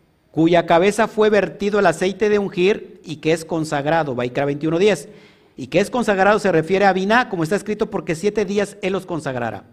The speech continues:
Los siete días se refiere a Binah, la Hei superior es Yud Hei Bat Hei. Cualquier otro sacerdote crea una mancha en la Hei inferior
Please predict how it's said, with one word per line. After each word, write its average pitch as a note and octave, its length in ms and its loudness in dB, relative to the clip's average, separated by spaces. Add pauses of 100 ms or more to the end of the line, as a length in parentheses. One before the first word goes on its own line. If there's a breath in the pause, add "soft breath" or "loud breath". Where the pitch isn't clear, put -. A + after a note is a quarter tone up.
(560 soft breath)
Los D#3 140 -2
siete C4+ 260 0
días A#3+ 320 0 (100)
se - 160 0
refiere E3+ 320 2
a G#3 60 4
Binah, F#3+ 480 -2 (140)
la A#2+ 200 -4
Hei F#3+ 120 0
superior G3 480 0
es F#3+ 220 -2
Yud F3+ 200 -2
Hei G3 140 2
Bat G3+ 300 0
Hei. G#3+ 400 -2
Cualquier D#3 360 0
otro A#3+ 200 0
sacerdote F3+ 580 -2
crea F3+ 220 0
una G3 160 0
mancha F3 360 -2
en G3+ 60 -4
la E3+ 80 -2
Hei D3+ 300 -2
inferior F3+ 500 -2